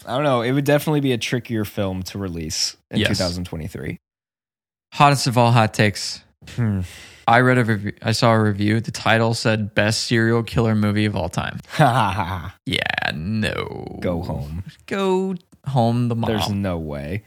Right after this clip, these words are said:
Speaker 2: To, to good night, mom. <laughs>
Speaker 1: Good night, mommy.
Speaker 2: I, no.
Speaker 1: Completely disagree.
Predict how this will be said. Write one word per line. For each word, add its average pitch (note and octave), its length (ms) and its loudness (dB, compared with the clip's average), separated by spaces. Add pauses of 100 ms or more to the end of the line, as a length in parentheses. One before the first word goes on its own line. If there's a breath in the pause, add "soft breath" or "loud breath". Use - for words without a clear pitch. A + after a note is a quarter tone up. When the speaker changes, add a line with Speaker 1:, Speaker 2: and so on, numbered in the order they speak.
Speaker 2:
To, C#3+ 100 -6 (320)
to C3 80 0
good B2 220 0
night, C#3 320 -2
mom. - 260 -8 (120)
<laughs> - 160 0
Speaker 1:
Good E3+ 280 2
night, D3 260 4
mommy. A#2 540 2
Speaker 2:
I, B2+ 720 4
no. G2+ 540 -4 (220)
Speaker 1:
Completely C3+ 600 0
disagree. F#2+ 680 -4